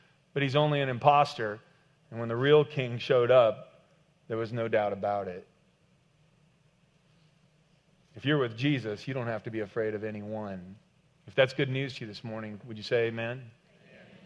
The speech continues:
It's good news to me. If you flip your outline over, the ster-, the story continues. Hitting play again.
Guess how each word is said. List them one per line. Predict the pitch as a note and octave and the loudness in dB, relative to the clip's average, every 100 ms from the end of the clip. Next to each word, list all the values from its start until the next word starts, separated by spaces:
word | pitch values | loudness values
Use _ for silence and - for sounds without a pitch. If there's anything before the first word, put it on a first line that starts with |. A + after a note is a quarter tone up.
| - _ | -20 _
It's | - | -20
good | - C3 | -12 -8
news | B2+ C3 | -8 -8
to | - | -10
me. | A2 B2 G2+ F#2 _ _ _ _ _ _ _ _ _ _ | -8 -8 -10 -16 _ _ _ _ _ _ _ _ _ _
If | B2+ | -6
you | |
flip | - D#3+ | 0 4
your | D3 | 8
outline | C#3+ D#3 B2+ A#2+ | 8 8 4 4
over, | A#2+ A#2+ | 0 0
the | A2 | -6
ster-, | - B2+ B2+ B2 | -6 -4 -4 -6
the | B2+ | -14
story | - C3 B2+ | -8 -4 -2
continues. | B2 A#2+ - D3 A#2 G#2 G2 - - - - | -4 -8 -4 -4 -6 -10 -16 -20 -20 -16 -10
Hitting | B2 B2 | -8 -2
play | C#3 D#3 B2+ | 4 6 6
again. | G#2+ G#2+ G#2+ | 2 -6 -8